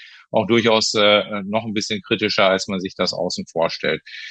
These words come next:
Die zweite Frage war der öffentliche Dienst mit den Entgeltstrukturen. Ich denke mal, und auch mit dem Veränderungsbedarf, das hört, äh,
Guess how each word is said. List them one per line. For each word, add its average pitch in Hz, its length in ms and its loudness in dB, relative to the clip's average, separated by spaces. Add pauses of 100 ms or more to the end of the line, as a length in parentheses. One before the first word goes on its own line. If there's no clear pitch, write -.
(120)
Die 107 80 -2
zweite 131 340 2
Frage 123 380 4
war 113 120 4
der 107 100 2
öffentliche 101 460 -8
Dienst 110 260 -8
mit 110 140 -4
den 104 100 0
Entgeltstrukturen. 120 1000 2 (460)
Ich - 140 -6
denke 135 240 4
mal, 117 320 4
und 110 120 -6
auch 113 140 -2
mit 117 120 -6
dem 110 120 -6
Veränderungsbedarf, 92 840 -2
das 98 200 -2
hört, 107 280 2
äh, 98 300 2